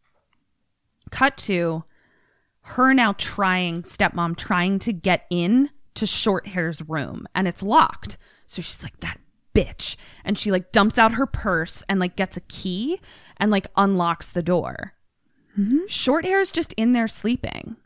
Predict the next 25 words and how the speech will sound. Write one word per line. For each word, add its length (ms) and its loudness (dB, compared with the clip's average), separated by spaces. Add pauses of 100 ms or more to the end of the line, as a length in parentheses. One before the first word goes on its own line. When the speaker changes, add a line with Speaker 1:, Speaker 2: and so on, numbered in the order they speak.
(180)
Speaker 1:
Like, 140 -2
she's 200 -4
just, 160 -4
like, 280 0
minding 380 2
her 100 0
own 120 0
fucking 300 0
business, 680 -2
asleep. 540 -8 (760)
And 200 4
then 160 4
she 200 -4
s-, 280 -10 (100)
stepmom 480 2
sees 420 -2
all 280 4
the 100 -2
pictures 880 -4 (280)
that 160 0
they 100 2
found. 480 6
Speaker 2:
Mm-hmm, 240 2
mm-hmm. 200 4 (300)
Speaker 1:
And 180 4